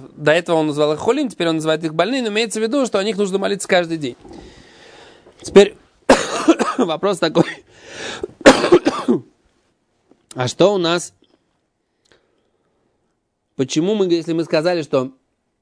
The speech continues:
молимся каждый день, это значит, что нужно прибегать к позиции Раби Йоси, который говорит, что человека судят каждый день.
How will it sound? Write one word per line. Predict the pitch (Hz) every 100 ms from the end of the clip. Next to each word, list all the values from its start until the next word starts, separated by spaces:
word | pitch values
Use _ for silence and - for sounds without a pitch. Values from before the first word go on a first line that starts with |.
| -
молимся | 147 175 160
каждый | 165 156 151
день, | 160 220
это | 165
значит, | 151 180 -
что | 151 - 135 127 127
нужно | 139 156 147
прибегать | 139 139 139 160 151
к | -
позиции | 139 131 160 160
Раби | 143 143
Йоси, | 226 226
который | 175 160
говорит, | 160 180
что | - 147 131 _ _ _ _
человека | - 143 170 151
судят | 160 156
каждый | 151 147 139
день. | 143 131